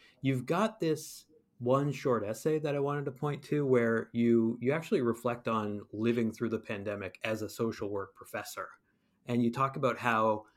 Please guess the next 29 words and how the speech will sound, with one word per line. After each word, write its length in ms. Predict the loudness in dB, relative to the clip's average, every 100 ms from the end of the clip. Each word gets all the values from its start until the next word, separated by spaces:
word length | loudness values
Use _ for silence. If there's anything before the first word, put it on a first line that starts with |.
| _ _ _
uh, 280 | -4 -2 -2
to 120 | -6
quote 280 | 0 2 4
you, 260 | 2 -2 0
"Everyone 380 | 2 4 2 2
deserves 420 | 0 2 0 -2
the 100 | -8
same 280 | -4 -2 0
opportunities 600 | -2 -4 -2 0 -2 -6
to 100 | -10
be 180 | -8 -8
safe, 460 | -6 -2 -2 -2
healthy, 340 | -4 -4 -2 -8
and 120 | -8
protected." 580 | -12 -10 -10 -12 -16 -18 _ _ _ _
And, 140 | -4 -2
like, 200 | -2 0
what 180 | -2 -2
comes 320 | -2 -4 -4
through 360 | -4 0 2 2
in 80 | 2
a 60 |
way 360 | 0 -2 -2 -4
is 240 | -4 -4
this 240 | -6 -8 -10
just 380 | -6 -6 -6 -10
core 300 | -2 0 0
value 560 | 0 -4 -4 -10 -14 -14 -4
of, 480 | -2 0 -4 -10